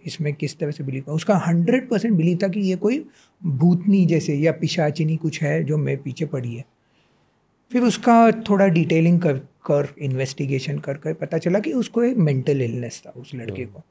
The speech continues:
Speaker 1: और ऐसा अक्सर होता है क्योंकि youth में desires बहुत ज़्यादा होती हैं और कुछ लोग, अ, समझ नहीं पाते हैं, cope नहीं कर सकते हैं इन desires के साथ, और तब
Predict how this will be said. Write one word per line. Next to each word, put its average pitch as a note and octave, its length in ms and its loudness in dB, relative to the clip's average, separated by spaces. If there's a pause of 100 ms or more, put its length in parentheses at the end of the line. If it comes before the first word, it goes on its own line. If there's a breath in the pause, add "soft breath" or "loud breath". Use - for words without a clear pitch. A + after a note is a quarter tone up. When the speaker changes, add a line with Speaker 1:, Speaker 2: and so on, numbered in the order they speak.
(440 soft breath)
Speaker 1:
और F3+ 120 2
ऐसा F#3+ 220 4
अक्सर A3+ 300 4
होता E3 360 4
है E3+ 180 6
क्योंकि F3 460 0
youth G3+ 380 0
में C#3 220 2 (1000)
desires F3 600 4
बहुत D3+ 260 2
ज़्यादा B2 240 0
होती A#2 280 -6
हैं A#2+ 80 -8
और C#3 180 -4
कुछ D#3 380 -4
लोग, D#3+ 300 2
अ, D3+ 160 6
समझ F3 360 6
नहीं E3+ 140 6
पाते C3 300 -4
हैं, C3 120 -8
cope F#3+ 260 6
नहीं D3+ 160 2
कर C3 100 2
सकते C3 320 -8
हैं B2+ 80 -10
इन C3 160 -4
desires B2+ 440 -2
के C#3 120 -8
साथ, - 160 -10 (580 soft breath)
और D#3+ 80 0
तब F#3 440 4